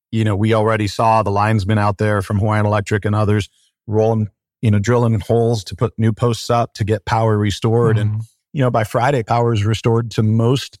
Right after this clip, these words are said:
Speaker 1: areas of West Maui, up on the north side, working, working its way south. So I'm reassured, too, that water,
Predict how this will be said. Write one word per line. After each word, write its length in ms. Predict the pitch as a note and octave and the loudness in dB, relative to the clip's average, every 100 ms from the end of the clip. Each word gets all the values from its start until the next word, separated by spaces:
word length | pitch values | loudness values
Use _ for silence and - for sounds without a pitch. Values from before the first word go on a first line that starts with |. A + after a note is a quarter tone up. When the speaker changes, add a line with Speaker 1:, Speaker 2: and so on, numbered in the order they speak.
| A#2 | -2
Speaker 1:
areas 440 | A2+ A2+ A2+ F#2+ | 0 0 0 0
of 160 | G#2+ F#2 | -2 0
West 300 | G#2+ - - | -2 -2 -4
Maui, 420 | A2 A#2 G#2 G#2 | 0 0 0 -2
up 180 | G2+ - _ G#2 G2+ | -6 -14 _ -18 -6
on 60 | |
the 60 | G#2 | -2
north 220 | A2 A#2+ | 2 0
side, 320 | - G#2+ G#2 F#2 _ _ _ A2 | -2 -10 -12 -14 _ _ _ -2
working, 320 | A2+ A2+ F#2 | 0 0 0
working 300 | G#2 G#2+ G#2+ | 0 0 2
its 140 | G2 - | 0 0
way 100 | G#2 | -4
south. 460 | - A2+ A2 F#2+ | 0 0 0 -4
So 360 | - - G#2 G2 - _ _ _ - | -14 -12 -10 -12 -14 _ _ _ -4
I'm 120 | A#2 | 0
reassured, 500 | C#3+ C#3 - C#3+ B2 | 2 2 2 0 0
too, 240 | - C#3+ C3 | -2 0 0
that 140 | A#2 | 0
water, 500 | A2 A2+ C3 C#3 B2 | 0 0 0 -2 -4